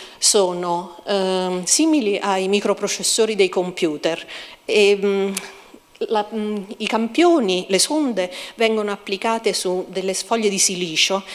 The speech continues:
Questo viene dal laboratorio della professoressa Barsacchi, dove a suo tempo hanno fatto un studio del trascrittoma molto avanzato. Ed è, mm, lo, può, può girare perché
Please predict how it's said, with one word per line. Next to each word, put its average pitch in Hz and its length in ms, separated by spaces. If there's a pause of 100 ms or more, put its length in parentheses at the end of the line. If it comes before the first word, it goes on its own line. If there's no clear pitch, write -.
(120)
Questo 208 540
viene 196 260
dal 190 140
laboratorio 208 560
della 196 220
professoressa 196 500
Barsacchi, 165 720
dove 175 600 (280)
a 185 240
suo 233 200
tempo 220 260
hanno 175 180
fatto 170 320
un 170 320
studio 214 340
del 185 160
trascrittoma 202 680
molto 175 320
avanzato. 165 920 (280)
Ed - 220
è, 277 280
mm, 214 680
lo, 202 100 (260)
può, 214 120 (280)
può 240 120
girare 254 420
perché 220 380